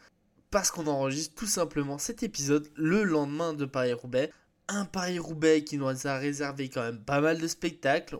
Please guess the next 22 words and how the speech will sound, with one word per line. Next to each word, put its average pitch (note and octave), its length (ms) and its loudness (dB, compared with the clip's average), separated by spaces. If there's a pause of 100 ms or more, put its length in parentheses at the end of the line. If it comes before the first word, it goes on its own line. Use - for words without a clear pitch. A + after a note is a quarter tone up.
on A2 320 -12
débriefera A#2+ 680 -4
ça - 340 -4
juste E3+ 380 -6
après. C#3+ 360 -2 (460)
Et A3+ 100 2
pour F#3 240 0
parler C#3+ 240 4
de C3+ 80 -4
tout B2+ 140 -14
ça, A#2+ 380 -2
je C3 140 -8
suis C3 200 -10
toujours B2+ 220 -6
en A2 80 -8
très - 200 -4
bonne E3 220 -2
compagnie. C3+ 500 -6 (120)
Comment D#3 280 0
vas-tu C3+ 240 -4
aujourd'hui, D#3+ 400 -4
Guillaume ? A#2 420 -10